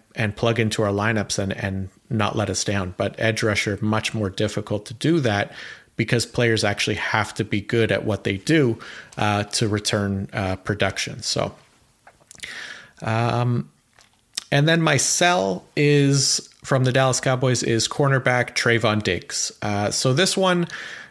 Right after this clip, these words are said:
should not be more obvious. I mean, Diggs was a sell last season in the midst of his eleven interception season, but I can understand if you weren't ready to move him during the season, if you felt you needed him to contend and, and didn't want to stream the position. But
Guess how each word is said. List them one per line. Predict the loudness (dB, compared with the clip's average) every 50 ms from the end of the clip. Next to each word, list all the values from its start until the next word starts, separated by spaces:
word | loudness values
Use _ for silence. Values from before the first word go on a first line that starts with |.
| _ -2
should | 0 2 2 4
not | 2 2 2 2
be | 0 0
more | 2 2 0 2
obvious. | 0 0 0 0 0 0 0 0 0 -2 -2
I | 0 0 0
mean, | 0 0 0
Diggs | 2 2 2 4 2 0 -2
was | -2 0 2 4 4 4 4 2
a | 2
sell | 2 0 2 2 2 2 2 2
last | 2 2 2 2 2 2 2 0 0
season | 0 0 0 0 2 0 0 0
in | 0 0 0
the | 2
midst | 2 0 0 0 0 -2
of | 0 0
his | 0 0 0
eleven | 0 0 2 2 2 0 0 0
interception | 0 0 0 0 0 0 -2 -2 -2 -2 -2 -2 -2
season, | -2 -2 0 0 0 2 2 0 0 0 0 0
but | 2 2 2 0 -2 -8 -12 -14 -14 -4 -2
I | 0 2
can | 4 4
understand | 4 4 4 2 4 4 4 4 4
if | 4 4
you | 2 2
weren't | 2 2 2
ready | 2 2 4 4 4
to | 2 2
move | 2 2 2 2
him | 2 0 0
during | 2 0 0 0 0
the | 0 0
season, | 0 0 0 0 2 2 0 0
if | 0 -2
you | -4
felt | -4 -2 -2 -2 0
you | 0 0
needed | 2 2 2 2 2 2 2
him | 2 2 2
to | 0 0
contend | -2 -2 -2 -2 -2 -2 0 2 2 2 2 2 2 2
and, | 0 0 0
and | 0 0 0
didn't | 0 0 0 0
want | 0 0 0 0
to | 0
stream | 0 0 0 0 0 0 0
the | -2
position. | -2 -2 -2 -2 0 -2 0 0 -2 -2 -2
But | -2 0 0 0 -2 -4